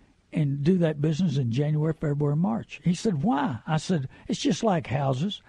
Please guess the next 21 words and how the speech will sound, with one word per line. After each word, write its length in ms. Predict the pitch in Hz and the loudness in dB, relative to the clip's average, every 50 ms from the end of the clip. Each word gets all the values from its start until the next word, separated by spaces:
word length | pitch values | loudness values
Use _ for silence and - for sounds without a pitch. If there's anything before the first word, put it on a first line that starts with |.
| - - - - - | -20 -20 -20 -10 0
You 120 | - 214 214 | 4 4 6
know, 200 | 214 196 180 156 | 6 6 6 6
houses 420 | 143 180 214 226 202 156 170 156 | 4 4 4 2 2 2 0 -2
sell 320 | - - - 214 208 190 175 | -2 -2 0 2 2 2 2
better 300 | 143 156 165 165 185 180 | 2 0 0 2 0 0
January, 460 | 143 135 160 151 151 151 156 156 143 | 0 0 0 2 2 2 2 0 0
February, 420 | - - 160 147 135 135 135 131 | -2 -2 -2 -2 0 0 0 0
March. 360 | 120 123 135 143 170 175 - - - - - - - - | 0 0 0 0 0 -2 -4 -10 -20 -20 -20 -20 -8 -2
Your 220 | - 185 208 240 247 | 0 2 2 2 2
antique 560 | 226 214 208 190 - - - 214 214 165 - | 2 2 2 0 0 0 0 0 0 0 -2
car, 220 | - 160 160 170 | 0 0 2 2
your 120 | 185 180 151 | 2 2 0
special 440 | - - 196 190 160 - - 208 | -2 0 0 0 0 0 0 0
interest 300 | 214 214 - - 127 - | 0 0 0 -2 -6 -4
car, 180 | - - 143 151 | -2 -2 0 0
will 60 | 175 | 0
be 180 | 175 170 170 170 | 0 0 0 0
worth 320 | 180 175 165 160 156 - | 2 2 2 0 0 0
more 240 | - 139 143 165 180 | -2 0 0 2 2
in 80 | 185 190 | 2 2
January 600 | 170 214 247 277 277 240 180 135 123 104 98 | 0 0 -2 -2 0 0 0 0 -2 -4 -8